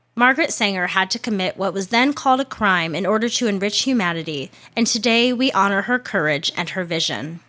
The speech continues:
She died of congestive heart failure in nineteen sixty-six in Tucson, Arizona, at the age of eighty-six. About a year after the Supreme Court's landmark decision in Griswold v. Connecticut, which legalized birth control in the United States.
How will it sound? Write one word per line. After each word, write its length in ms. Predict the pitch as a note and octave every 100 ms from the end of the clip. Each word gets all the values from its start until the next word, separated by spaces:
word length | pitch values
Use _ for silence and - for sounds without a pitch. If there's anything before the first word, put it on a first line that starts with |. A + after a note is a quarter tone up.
| _ _ _ _
She 240 | - B3+
died 320 | G#3 G#3+ G#3+
of 100 | G#3+
congestive 540 | G#3 A3 G#3+ G3+ - G#3+
heart 300 | G#3 F#3 -
failure 460 | G3+ F3+ F3+ E3
in 200 | E3 G3
nineteen 400 | G3 G3 G3 A#3
sixty-six 880 | A3 G#3+ G3 - A#3 - E3+ - - -
in 140 | G#3
Tucson, 480 | - F#3+ F3 G3+ G3
Arizona, 640 | F#3 F#3+ F#3 F3+ E3 E3+ -
at 140 | F3+
the 160 | A3+ -
age 320 | A#3+ B3+ B3
of 100 | A#3
eighty-six. 920 | - F3 E3+ - D#3 D3 - - - _ _ _ _ _ _
About 260 | G#3+ G#3+ A3
a 40 |
year 300 | A3 A3+ A3+
after 280 | - F#3+ F#3+
the 80 | F3+
Supreme 460 | F3+ F#3+ - G3
Court's 420 | F#3+ - G3+ F#3 -
landmark 540 | G3 G#3+ G#3+ G#3 G#3
decision 480 | G#3 - F3 F3+ F3
in 160 | -
Griswold 600 | G3+ G3+ G#3+ G3+ G#3 G#3 G3+
v. 140 | F3+
Connecticut, 760 | - G#3 F3 E3 - D#3+ - - - -
which 180 | A3 G#3
legalized 760 | G#3 B3 A#3 F#3+ D#3+ D3 D#3
birth 200 | - F#3
control 380 | - F3 E3+ D#3
in 140 | - F3+
the 80 |
United 400 | F3 F3 E3 E3
States. 640 | E3 - D#3 D3+ - - -